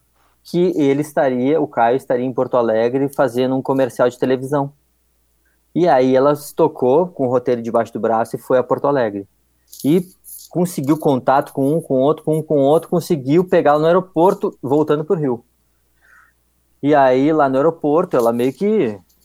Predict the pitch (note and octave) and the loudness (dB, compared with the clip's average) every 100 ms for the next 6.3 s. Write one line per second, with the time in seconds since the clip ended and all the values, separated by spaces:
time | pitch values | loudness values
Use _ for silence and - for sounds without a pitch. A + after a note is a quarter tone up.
0 | _ A#2+ A2 D#3 G#3 G3 D#3 F3+ A#2 C3+ | _ -16 -4 0 0 0 0 2 0 -2
1 | B2+ C3+ D3 E3 F3 B2+ - B2+ C3+ A#2+ | 0 2 2 2 0 -2 -4 -2 -2 -4
2 | - A#2 C3 D3+ C#3 C#3+ A2+ A#2 - B2 | -4 -4 -6 -4 -2 0 -2 -6 -10 -8
3 | D3 B2+ A2+ G#2+ B2 C#3+ D3+ C3 C3+ A2+ | -6 -6 -8 -8 -6 -6 -6 -6 -6 -8
4 | G#2+ B2 - B2+ A2+ A2 C#3 C3 C#3 C#3 | -10 -10 -6 -6 -6 -4 -4 0 0 0
5 | D3 C#3 D3 D3+ D3+ D3+ D3+ F3 - _ | 0 0 0 2 2 0 -2 -4 -6 _
6 | _ - C3 | _ -8 -8